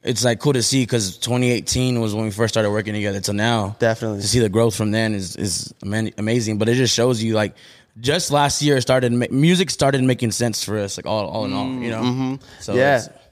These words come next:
Speaker 2: Like, actually signing that big, that contract with French. Like,
Speaker 1: Yeah.
Speaker 2: I think that was, like, probably one of your biggest moments for him as well. Like, 'cause you guys helped each other get to that point,
Speaker 1: Yeah.
Speaker 2: right? Like
Speaker 1: No, yeah, a hundred percent. And, uh, like I said, when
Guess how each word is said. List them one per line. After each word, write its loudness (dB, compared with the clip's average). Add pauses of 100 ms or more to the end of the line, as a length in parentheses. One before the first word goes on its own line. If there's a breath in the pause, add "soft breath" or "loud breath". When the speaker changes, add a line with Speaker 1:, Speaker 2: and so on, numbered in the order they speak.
(120)
Speaker 2:
Like, 0
actually 0
signing 2
that 2
big, -2
that -4
contract -2
with -4
French. -4
Like, -6
Speaker 1:
Yeah. 0
Speaker 2:
I 2
think 0
that 2
was, 0
like, 0 (420 soft breath)
probably 0
one 2
of 2
your 2
biggest 0
moments 0
for 0
him -2
as -6
well. 2
Like, -4
'cause -8 (300 soft breath)
you -2
guys 2
helped -2
each -2
other 2
get 0
to -6
that -2
point, -4
Speaker 1:
Yeah. 4
Speaker 2:
right? -4
Like 2
Speaker 1:
No, 0
yeah, 0 (200)
a -10
hundred -4
percent. -2
And, -2
uh, 0 (480 soft breath)
like -2
I 0
said, 0
when -2